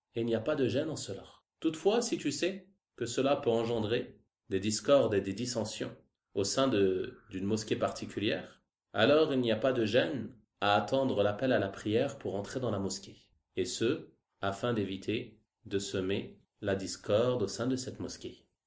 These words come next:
Ensuite, il dit, rahimahullah, « Wa min qiyam ash-shamsi fi kabidi as-sama ila an tazul ».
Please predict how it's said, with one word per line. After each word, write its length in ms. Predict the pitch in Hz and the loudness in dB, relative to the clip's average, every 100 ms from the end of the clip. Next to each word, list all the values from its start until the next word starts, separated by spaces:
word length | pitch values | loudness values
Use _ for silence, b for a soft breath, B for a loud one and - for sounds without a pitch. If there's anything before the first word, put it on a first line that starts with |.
| _ | _
Ensuite, 340 | 98 107 - 190 | -2 4 6 6
il 100 | 180 | 6
dit, 100 | 202 | 8
rahimahullah, « 880 | 180 185 170 156 143 156 - - _ _ - | 6 6 4 4 4 4 2 -8 _ _ 6
Wa 160 | 127 | 8
min 180 | 180 180 | 10 6
qiyam 400 | 175 170 190 214 | 6 8 8 8
ash-shamsi 760 | 156 - 180 175 - 143 - - _ - | 4 4 4 4 2 -2 -4 -10 _ -2
fi 160 | 135 | 0
kabidi 380 | 131 202 170 143 | 4 6 6 4
as-sama 640 | 127 - 131 120 123 - - _ _ | 2 4 6 6 2 -2 -16 _ _
ila 360 | 120 120 - 151 | 6 6 6 2
an 120 | 156 | 4
tazul ». 760 | 113 95 92 90 90 87 87 | 4 4 2 2 2 0 -2